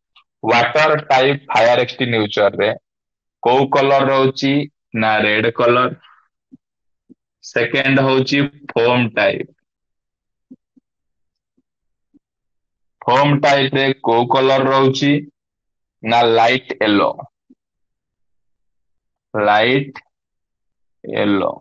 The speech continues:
ଅର କ୍ରିମ କଲର। ପଚାରିବ, ଫୋମ ଟାଇପ ଫାୟାର ଏକ୍ସଟିଂଗୁଇସର ର କଲର କଣ? ଲାଇଟ ୟେଲୋ ବା କ୍ରିମ କଲର। ତାପରେ ହଉଛି ଡ୍ରାଏ ପାଉଡର ଟାଇପ।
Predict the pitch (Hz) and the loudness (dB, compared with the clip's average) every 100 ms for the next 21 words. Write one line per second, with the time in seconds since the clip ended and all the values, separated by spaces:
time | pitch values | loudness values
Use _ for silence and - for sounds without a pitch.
0 | _ _ _ 120 131 139 - - 127 135 | _ _ _ -2 0 0 -4 -6 -2 2
1 | 131 117 101 95 - - _ _ _ _ | 0 0 0 0 -4 -8 _ _ _ _
2 | _ _ _ _ _ _ _ _ _ _ | _ _ _ _ _ _ _ _ _ _
3 | _ _ _ - - _ _ _ - 117 | _ _ _ -20 -20 _ _ _ -6 -4
4 | 117 135 135 131 135 - - - 127 147 | 0 0 0 0 0 -4 -14 -2 2 2
5 | 147 147 127 127 135 135 - _ _ _ | 0 -2 -2 0 0 -4 -16 _ _ _
6 | - 113 127 131 - 147 127 120 120 117 | -2 0 2 -2 -4 -6 -4 -4 -2 0
7 | 120 - 107 107 117 120 127 127 131 135 | 0 -2 -2 2 0 0 0 2 2 -2
8 | - _ _ _ - 107 107 131 - - | -6 _ _ _ 0 2 2 -2 -6 -4
9 | 110 123 131 - _ _ _ _ _ _ | 0 2 0 -4 _ _ _ _ _ _
10 | 110 135 165 - _ _ - 107 104 104 | -2 0 0 -6 _ _ -4 -4 -4 -6
11 | - 90 - - _ _ _ _ _ _ | -6 -4 -8 -14 _ _ _ _ _ _
12 | - 113 117 131 131 131 143 120 113 123 | -4 0 0 0 0 0 -2 -2 -2 0
13 | 135 135 117 113 107 101 87 82 76 | 0 0 -2 0 -2 -4 -6 -6 -8